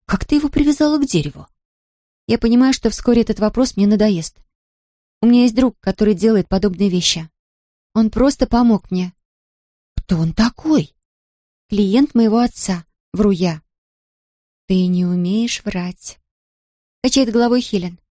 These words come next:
Я улыбаюсь и ничего не отвечаю. "Это Генри, да?" Я трясу головой и прикладываю палец к губам.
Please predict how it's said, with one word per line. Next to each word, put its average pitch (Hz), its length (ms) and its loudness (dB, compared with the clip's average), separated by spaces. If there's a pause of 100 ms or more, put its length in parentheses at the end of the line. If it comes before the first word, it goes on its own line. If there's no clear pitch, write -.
(200)
Я 233 140 2
улыбаюсь 247 460 0
и - 20 -2
ничего 196 280 -4
не 208 100 0
отвечаю. 185 560 -6 (920)
"Это 165 280 -4
Генри, 160 420 -4
да?" 160 260 -8 (960)
Я 240 140 2
трясу 247 340 0
головой 202 440 2
и - 20 -2
прикладываю 185 580 0
палец 180 400 0
к - 60 -14
губам. 165 400 -2